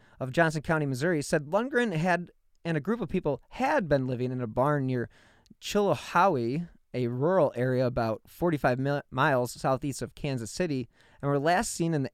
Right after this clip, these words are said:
area in late October or early November. Rodriguez was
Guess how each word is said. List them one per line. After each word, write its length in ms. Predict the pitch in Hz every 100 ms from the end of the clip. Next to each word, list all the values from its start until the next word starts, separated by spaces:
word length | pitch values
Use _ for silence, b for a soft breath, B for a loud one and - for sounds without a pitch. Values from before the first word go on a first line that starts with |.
| -
area 460 | 147 175 143 123 -
in 160 | 127 123
late 240 | 135 160
October 500 | 147 - 143 139 139
or 240 | 123 117 -
early 240 | 127 135
November. 640 | 117 98 104 123 95 - _ _ _ b b b b b -
Rodriguez 680 | 139 139 180 170 160 139 139
was 460 | 139 135 131 123